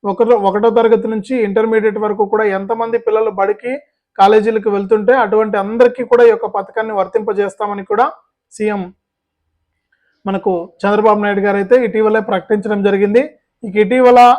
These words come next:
జరిగినటువంటి అసెంబ్లీ సమావేశాల్లో కూడా ఈ యొక్క పథకం కోసం ఆయన అయితే కీలక ప్రకటన అయితే చేయడం జరిగిందనమాట.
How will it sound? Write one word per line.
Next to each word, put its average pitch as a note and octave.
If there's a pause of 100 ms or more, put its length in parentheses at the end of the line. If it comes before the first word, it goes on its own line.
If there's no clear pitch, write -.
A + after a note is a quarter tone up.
(140)
జరిగినటువంటి A#3
అసెంబ్లీ A#3
సమావేశాల్లో G#3+
కూడా B3 (400)
ఈ G#3+
యొక్క G3+
పథకం G3
కోసం A3
ఆయన G3+
అయితే G3+ (460)
కీలక A#3
ప్రకటన A3
అయితే G#3+
చేయడం G3+
జరిగిందనమాట. G3